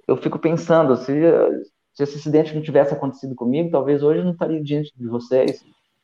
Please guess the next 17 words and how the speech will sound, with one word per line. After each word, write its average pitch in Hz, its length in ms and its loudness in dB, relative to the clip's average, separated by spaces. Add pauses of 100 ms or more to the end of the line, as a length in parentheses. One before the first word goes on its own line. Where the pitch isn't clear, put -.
(760)
né? 131 560 0
Eu - 60 2
não 131 80 6
seria 135 360 6
um 127 80 6
atleta, 120 680 4 (380)
não 110 120 -2
seria 123 300 0
um 127 80 0
palestrante 120 680 -2
que - 100 -18
pudesse 117 320 2
levar 113 240 0
essa 113 240 -2
mensagem 107 480 -2
pras 110 160 -10
pessoas. 120 400 -2